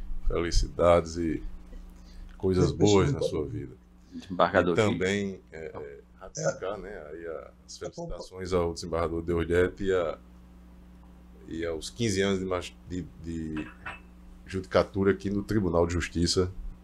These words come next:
Speaker 1: hoje, dia vinte e três, comemorado por Vossa Excelência.
Speaker 3: Desembargador Gilson.
Speaker 2: Faço minhas palavras dos demais colegas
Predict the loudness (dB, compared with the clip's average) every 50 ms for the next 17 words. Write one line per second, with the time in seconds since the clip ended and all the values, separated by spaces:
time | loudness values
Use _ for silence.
0 | -18 -12 -4 0 2 4 4 4 2 0 -2 -4 -4 -2 -2 -2 -2 -4 -6 -6
1 | 0 2 2 4 4 2 2 4 4 6 6 4 2 0 2 4 6 6 6 6
2 | 4 0 0 0 0 6 12 12 12 12 12 12 10 8 6 4 -2 -12 -20 -20
3 | -20 -20 -20 -20 -20 -20 -18 -16 -16 -14 -14 -16 -18 -18 -18 -18 -18 -18 -20 -20
4 | -20 -20 -18 -16 -12 -4 2 4 4 6 6 6 6 6 4 4 4 4 4 4
5 | 4 0 -4 -6 -8 -12 -16 -20 -20 -20 -20 -20 -20 -20 -20 -20 -20 -20 -10 0
6 | 4 4 6 6 6 6 6 8 10 12 12 12 10 8 6 4 4 6 8 8
7 | 8 8 6 4 4 2 0 0 -2 -4 -4 -6 -6 -6 -4 -2 -2 -4 -4 -4
8 | -6 -4 0 4 8 10 10 10 8 6 4 2 0 -4